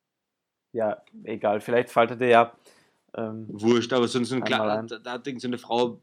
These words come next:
Speaker 2: ich glaub, beim Einkaufen, äh, ihr Kind zurechtgewiesen mit dem Namen. Und der Name war halt, weißt du, klassisch so, so,
Speaker 1: <laughs>
Speaker 2: so, ja, so ein Ghetto-Name halt.
Speaker 1: Da, da hast du wahrscheinlich lachen müssen, wo du es gehört hast, dass sie ihn so zurecht
Speaker 2: Hab ich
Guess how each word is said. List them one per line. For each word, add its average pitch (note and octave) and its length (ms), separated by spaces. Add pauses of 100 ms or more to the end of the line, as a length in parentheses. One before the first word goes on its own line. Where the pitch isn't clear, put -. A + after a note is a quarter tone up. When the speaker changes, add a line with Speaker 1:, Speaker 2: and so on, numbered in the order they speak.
Speaker 2:
ich A#2 260
glaub, B2+ 140
beim A2+ 80
Einkaufen, A2 680 (600)
äh, G2+ 540 (600)
ihr A#2+ 140
Kind B2+ 240
zurechtgewiesen A2+ 600
mit G2+ 60
dem G#2+ 100
Namen. G#2+ 340
Und G2 80
der G#2+ 100
Name G#2 300
war G#2 60
halt, G2+ 120
weißt G#2 120
du, G#2+ 220 (140)
klassisch - 560
so, A#2+ 140
so, G#2+ 440
Speaker 1:
<laughs> F#2+ 40
Speaker 2:
so, - 260 (600)
ja, F#2 240 (600)
so - 160
ein F#2+ 60
Ghetto-Name G2 460
halt. A2 200
Speaker 1:
Da, B2+ 80
da C3 180
hast C3 120
du - 40
wahrscheinlich C#3 340
lachen B2+ 320
müssen, A#2+ 300
wo A2+ 80
du A2+ 60
es A#2 120
gehört A#2 240
hast, A#2 220
dass G#2+ 120
sie A#2+ 60
ihn A#2 100
so A2+ 120
zurecht A2 360
Speaker 2:
Hab B2 100
ich B2+ 140